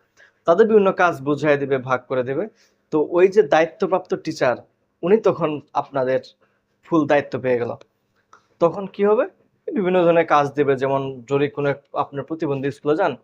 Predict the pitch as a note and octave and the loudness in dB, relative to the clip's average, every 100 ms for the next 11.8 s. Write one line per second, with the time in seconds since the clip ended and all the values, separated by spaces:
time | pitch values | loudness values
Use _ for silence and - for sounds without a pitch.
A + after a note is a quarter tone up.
0 | _ _ _ _ D3 D#3 D#3+ D#3+ D#3+ D3 | _ _ _ _ -2 0 2 0 0 -2
1 | D3 C#3+ B2+ - _ - C#3+ - C#3+ C3+ | 2 2 2 -4 _ -4 -4 0 0 0
2 | C#3 C3 C3 C3 C#3+ C3 C3 B2 C3 C3 | -2 -6 -8 -2 0 0 -2 -4 -4 -4
3 | E3+ C#3 C3+ - D3+ C#3 C3 C#3 D3+ A3 | -4 -4 -6 -6 -6 -4 -2 0 0 -2
4 | - _ _ C#3 C3+ C#3+ D3+ C3 C#3+ D3 | -4 _ _ -4 -2 -2 -2 -2 -4 -6
5 | - D3+ C#3 C#3+ C#3+ B2+ B2+ C3 C3+ C#3 | -4 -2 2 0 0 -2 0 2 2 0
6 | C#3 C3 C3+ - C#3+ - D3 C#3 C3 B2+ | -4 -10 -10 -10 -12 -12 -8 -8 -8 -8
7 | C#3 B2+ B2+ B2+ _ _ _ F3 F#3 G3 | -4 -4 -4 -6 _ _ _ 2 4 4
8 | G#3+ G#3+ G#3 F3 E3+ G#3 G#3 - - D#3 | 2 2 2 2 4 4 4 0 0 4
9 | C#3+ C#3 B2+ C#3+ C#3+ E3+ F3+ D#3 D3 C#3 | 4 2 0 -2 0 0 -2 -4 -6 -4
10 | C#3+ C#3+ C#3+ E3 - C#3+ B2 B2+ A#2+ B2 | -2 -2 2 2 2 -2 -2 -4 -4 -6
11 | B2 - _ - _ _ _ D#3+ | -8 -14 _ -20 _ _ _ -4